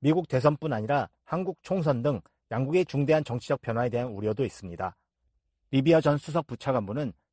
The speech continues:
향후 일, 이 년 동안 미얀 동맹이 직면하게 될 가장 큰 도전은 지난 삼 년간 미얀 동맹을 재건, 강화, 발전시켜온 진전을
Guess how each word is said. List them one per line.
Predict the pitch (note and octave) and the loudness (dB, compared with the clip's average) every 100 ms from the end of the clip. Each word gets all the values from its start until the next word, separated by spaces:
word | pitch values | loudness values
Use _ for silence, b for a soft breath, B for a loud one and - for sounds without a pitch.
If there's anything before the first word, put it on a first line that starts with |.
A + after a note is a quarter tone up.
| _ | _
향후 | D#3+ F#3 G3 | 0 2 2
일, | B2+ | 2
이 | C#3+ | 2
년 | D3 C#3 | 0 0
동안 | A#2+ C#3 A#2 _ _ | 0 0 -2 _ _
미얀 | B2+ D#3+ F3 | 2 4 4
동맹이 | C#3+ C3+ D3 D3+ | 2 0 -2 -4
직면하게 | - B2 B2+ B2+ A#2 | -4 -2 0 0 0
될 | A#2 C3 | 0 -2
가장 | - G#2+ B2+ | -4 -4 -4
큰 | B2 D3+ D3+ | -2 -4 -4
도전은 | G#2 G2 A2+ C#3+ - _ _ | -6 -6 -2 -4 -6 _ _
지난 | - D#3 E3+ | 2 4 4
삼 | E3+ F3 | 0 -2
년간 | D3 C3+ D3 - _ - | 2 2 2 -2 _ -2
미얀 | C#3 F#3 | 2 2
동맹을 | C#3+ C3 C3 D3 C3+ | 2 0 2 0 -2
재건, | - A#2+ A#2+ B2 F2+ - - | -4 -2 4 2 2 -10 -10
강화, | A2+ B2+ C#3 G#2+ - _ | -4 4 6 6 2 _
발전시켜온 | - A2+ - E3 - - D3 D3 | -6 -4 0 -2 -2 -2 -2 -2
진전을 | - B2 B2 C3+ | -4 -2 0 0